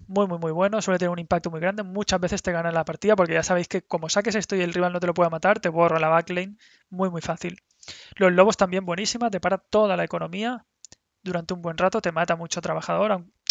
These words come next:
aunque normalmente guarecerás, y te fuerza algunas fights y algunas situaciones muy, muy, muy incómodas, ¿no?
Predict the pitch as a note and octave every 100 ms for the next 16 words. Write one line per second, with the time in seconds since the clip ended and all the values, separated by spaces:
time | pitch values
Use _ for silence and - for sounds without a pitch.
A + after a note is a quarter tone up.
0 | - - E3+ E3 D#3+ D#3+ E3 E3 E3 E3
1 | E3 - E3+ A#3 - - _ - _ _
2 | _ _ G3+ F#3+ - F#3+ F3 G#3 F#3+ F3+
3 | F3 E3+ E3 D#3 _ _ _ _ _ _
4 | _ - F#3 F#3+ F3 F#3 F3+ F#3 F#3 -
5 | F#3+ E3+ F3+ F#3+ F3+ F3+ F#3 F3 E3+ E3
6 | E3+ E3 D#3+ E3 G#3+ D#4